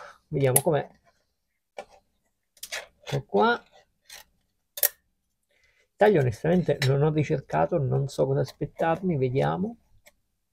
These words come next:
Wow, allora è scurissimo, così dall'aspetto mi ricorda un po' il Frogmorton, no?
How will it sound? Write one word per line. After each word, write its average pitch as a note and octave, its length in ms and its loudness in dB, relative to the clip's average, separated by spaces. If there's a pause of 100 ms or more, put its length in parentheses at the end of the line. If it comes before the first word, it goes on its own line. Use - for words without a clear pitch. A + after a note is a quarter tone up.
(720)
Wow, B2 260 2
allora C#3 260 2
è G#3 160 6
scurissimo, G3+ 840 0
così C#3 200 0
dall'aspetto C3 480 0
mi B2+ 60 2
ricorda A#2+ 320 0
un A#2+ 100 -4
po' D3 160 4
il C3+ 340 4
Frogmorton, C3 720 2
no? D3 400 -2